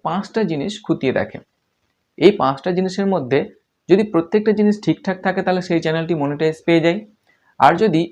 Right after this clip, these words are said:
এই পাঁচটা জিনিসের মধ্যে কোনো একটিরও কিছু ভুল হয়, তাহলে কিন্তু সেই চ্যানেলের মনিটাইজেশন সাধারণত রিজেক্ট করে দেয়। কিন্তু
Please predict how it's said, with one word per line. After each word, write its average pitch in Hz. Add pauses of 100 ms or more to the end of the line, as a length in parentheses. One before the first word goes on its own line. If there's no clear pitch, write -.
(120)
এই 196 (120)
পাঁচটা -
জিনিসের 196
মধ্যে 185 (120)
কোনো 170 (100)
একটিরও 170
কিছু 190 (140)
ভুল 160 (100)
হয়, 117 (360)
তাহলে 214
কিন্তু 233
সেই 196
চ্যানেলের 202
মনিটাইজেশন 165 (200)
সাধারণত 170 (180)
রিজেক্ট 165 (100)
করে 117
দেয়। - (1300)
কিন্তু 247